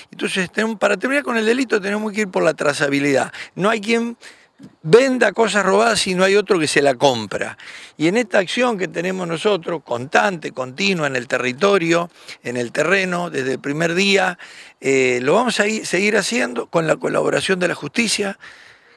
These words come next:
con la colaboración de la Policía de Investigaciones que está acá, con las autoridades municipales, la autoridad de seguridad.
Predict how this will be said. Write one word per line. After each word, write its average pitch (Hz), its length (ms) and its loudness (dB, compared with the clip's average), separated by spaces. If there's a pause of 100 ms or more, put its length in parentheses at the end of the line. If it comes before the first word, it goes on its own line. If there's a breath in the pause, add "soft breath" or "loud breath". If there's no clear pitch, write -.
con 147 200 2
la 143 120 2 (220)
colaboración 135 760 2
de 160 80 -2
la 143 240 -4
Policía 127 400 -4
de 156 60 -2
Investigaciones 131 520 -4
que 143 60 -4
está 143 180 -2
acá, 160 240 -4
con 139 220 -4
las 131 120 -2
autoridades 139 680 -4 (240 loud breath)
municipales, 127 640 -2
la 147 60 0
autoridad 139 340 -2
de 139 80 -2
seguridad. 139 600 0